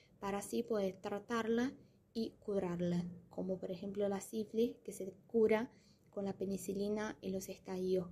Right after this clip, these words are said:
primario, secundario y hasta en la latencia. Quince minutos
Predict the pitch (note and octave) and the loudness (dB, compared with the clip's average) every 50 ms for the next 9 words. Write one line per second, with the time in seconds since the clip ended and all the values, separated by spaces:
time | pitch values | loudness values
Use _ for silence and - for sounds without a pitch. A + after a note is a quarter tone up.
0 | - - - F#3 F#3+ G3+ G3+ G#3 G#3 G#3 A3 A3+ A3+ - - - - G3+ G3 - | -8 -8 -6 -2 0 2 2 2 4 4 4 4 2 -4 -16 -12 -10 -10 -8 -6
1 | F#3+ G3 G3 A3 G#3+ G#3 G3+ G3+ G#3 A3 A#3 - - - - - - - _ - | -4 -2 0 2 2 2 2 2 0 0 -2 -6 -14 -20 -20 -20 -20 -20 _ -4
2 | G3+ G3+ F#3 - - - G#3 G3+ F#3+ F#3+ F#3 F3+ F3 - - F3+ F3 F3 E3+ F3 | -2 -2 -2 -2 -2 -2 -2 -2 -2 -2 -2 -4 -4 -6 -4 -2 -2 0 0 0
3 | - F3 F3 F3 - - - - - - - - - - - - _ - _ _ | -2 -2 -2 -4 -6 -10 -14 -18 -20 -20 -20 -20 -20 -20 -20 -20 _ -20 _ _
4 | _ _ _ _ - - - D4 E4 - F4 D#4 C4+ A#3+ A#3+ A#3+ B3+ B3 - A#3 | _ _ _ _ -16 -2 0 2 2 4 8 8 8 10 8 8 6 4 4 2
5 | G#3 G#3 | 0 0